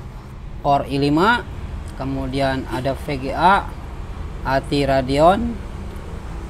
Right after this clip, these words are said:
kemudian ada memori ram empat giga, kemudian ada hard disk lima ratus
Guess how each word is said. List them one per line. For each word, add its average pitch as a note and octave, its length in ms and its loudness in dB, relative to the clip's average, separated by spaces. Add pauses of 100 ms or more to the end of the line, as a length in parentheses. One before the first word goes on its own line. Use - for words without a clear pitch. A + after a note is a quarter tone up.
(160)
kemudian C3 880 0
ada B2+ 720 -2 (240)
memori C3 800 -2
ram D#3 480 4
empat C3+ 320 -4
giga, F3 320 6
kemudian D3 560 0
ada C3+ 160 -2
hard C#3+ 320 0
disk D#3 160 -4
lima C3+ 240 -2
ratus C3 160 -6